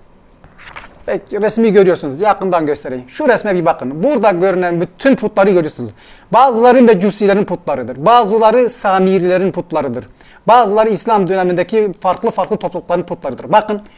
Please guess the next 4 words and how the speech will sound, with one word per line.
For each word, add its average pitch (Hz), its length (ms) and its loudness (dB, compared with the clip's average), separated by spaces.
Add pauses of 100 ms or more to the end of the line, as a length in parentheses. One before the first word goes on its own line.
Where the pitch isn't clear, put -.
(180)
hepsinin 202 720 -2 (720)
duruşları 185 580 4 (280)
el 214 220 4
bağlamayladır. 131 720 -2